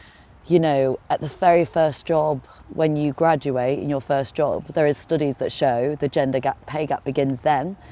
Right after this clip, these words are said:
because the men will ask for the highest bracket, highest end of the salary, and women will go for the lower end. So we know right out of the gate, that's when the gender pay gap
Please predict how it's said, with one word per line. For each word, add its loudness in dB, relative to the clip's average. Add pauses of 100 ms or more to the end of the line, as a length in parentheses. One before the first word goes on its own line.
(300)
because -2
the -2
men 2
will 0
ask -6
for -12
the -4
highest -2
bracket, -6 (220)
highest 0
end -2 (200)
of -4
the -8
salary, 0 (340)
and 2
women 2
will -2
go 0
for -10
the 0
lower -2
end. -8 (180)
So 2
we 4
know 2
right 2
out -4
of -8
the -18
gate, 2 (760)
that's 2
when -2
the -2
gender 0
pay -4
gap -6